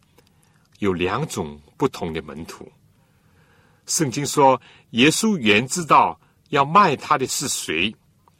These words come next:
所以说，“你们不都是干净的？”一等人是借着敬礼、洗脚礼的参与呢，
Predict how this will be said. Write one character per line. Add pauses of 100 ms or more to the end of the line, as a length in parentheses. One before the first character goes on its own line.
(340)
所
以
说
，“你
们
不
都
是 (220)
干
净
的？” (640)
一
等
人 (600)
是
借
着
敬
礼、 (300)
洗
脚
礼 (920)
的
参
与
呢，